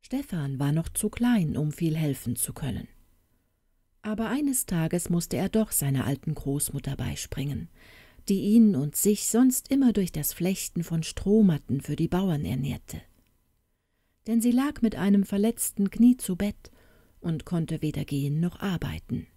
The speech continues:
Darum beschloss Stefan, Haselnüsse zu pflücken und diese dann in der Stadt zu verkaufen.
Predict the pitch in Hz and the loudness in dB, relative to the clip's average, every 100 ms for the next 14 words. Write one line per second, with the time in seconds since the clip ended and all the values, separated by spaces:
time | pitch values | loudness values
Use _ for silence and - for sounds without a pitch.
0 | _ _ _ _ _ _ _ _ _ _ | _ _ _ _ _ _ _ _ _ _
1 | - 226 240 247 - 269 302 - - 170 | -8 0 2 2 0 -4 -4 -6 -2 -2
2 | 175 175 180 180 208 214 185 151 143 - | 0 2 2 4 4 4 2 0 -2 -4
3 | 101 - 147 - 151 135 - 139 - - | -6 -6 -10 -6 -6 -4 -4 -6 -6 -20
4 | - - - - 190 185 - 240 277 247 | -20 -20 -12 -2 0 0 2 4 4 4
5 | 180 151 147 151 170 170 - 139 - - | 0 0 0 -2 -2 -4 -6 -8 -8 -10
6 | 156 196 202 156 - - | -8 -6 -4 -6 -8 -12